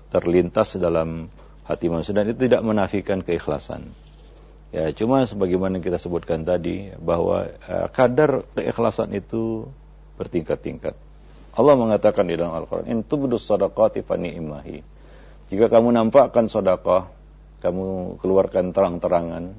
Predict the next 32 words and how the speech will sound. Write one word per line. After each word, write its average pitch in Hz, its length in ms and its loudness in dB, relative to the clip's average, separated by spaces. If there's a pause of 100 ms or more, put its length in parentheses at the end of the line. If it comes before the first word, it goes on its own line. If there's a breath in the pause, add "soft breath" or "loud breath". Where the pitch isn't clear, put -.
(760)
fa 104 80 4
ni'mahi, 107 760 -4
itu 139 200 -2
baik. 80 320 -2 (840 soft breath)
Wa 85 320 -2
in 101 80 0
tukhfuha 135 480 2
wa 104 160 4
tu'tuhal 120 560 0
fuqara 104 560 2
fa 117 160 -4
huwa 95 160 2
khairun 85 400 -2
lakum. 73 400 -8
Tapi 113 320 -4
kalau 117 240 4
kamu 107 240 -2
sembunyikan 107 880 -2
dan 90 160 -10
kamu 98 240 -2
berikan 98 480 2
kepada 85 320 0
fakir 85 320 -4
miskin, 123 560 -4 (480 soft breath)
maka 101 240 2
itu 104 400 0
lebih 82 320 0
baik 71 320 -4
lagi. 67 400 -8 (400)
Ya, 85 160 -8
ini 101 80 -6
menunjukkan, 107 600 -2